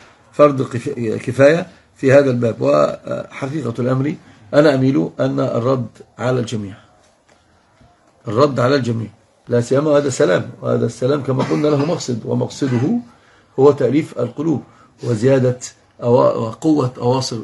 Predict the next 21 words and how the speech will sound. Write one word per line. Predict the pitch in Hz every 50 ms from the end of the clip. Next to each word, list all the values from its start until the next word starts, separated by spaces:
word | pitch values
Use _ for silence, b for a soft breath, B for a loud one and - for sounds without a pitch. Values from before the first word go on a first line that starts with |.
| -
المحبة | 120 123 113 110 - 131 135 131 123 123
بين | 117 127 131 131 127 120
المؤمنين، | - 117 117 117 123 120 120 123 131 175 240 240 233 B B B B B B B -
لذا | 139 135 131 139 123
كل | - 151 135
مسلم | 131 123 131 127 - - 123 117
يرد | 120 117 110 107 - - - -
ويعلم | 123 123 117 113 123 127 127 120 127
نفسه | 139 127 - 131
ويهذب | 123 123 120 117 123 120 120 113 120
نفسه | 131 123 - - 113
أن | 120 117
يرد | 120 120 135 123 110 127
على | 123 120 120 117
أخيه، | - - 120 101 - B B B B B B
لأن | 135 120 113
هذا | 120 139 135 135 -
أيضًا | 139 151 135 127
فيه | 123 - 156 147 143
الاعتناء، | 135 127 123 117 - 185 190 180 151 123 - -
الاعتناء | 123 123 117 117 117 - 185 180 190 190 190 -